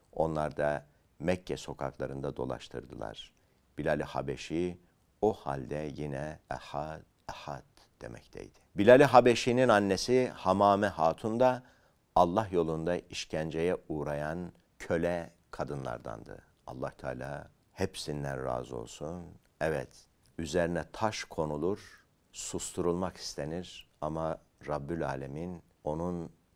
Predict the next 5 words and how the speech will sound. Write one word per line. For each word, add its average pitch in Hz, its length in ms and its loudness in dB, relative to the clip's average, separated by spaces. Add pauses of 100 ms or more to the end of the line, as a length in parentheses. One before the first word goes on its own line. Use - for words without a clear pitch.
(200)
ecrini, 78 720 -4
sabrının 80 840 -6
ortaya 85 460 -4
koyduğu 69 640 -8 (140)
o 71 240 -6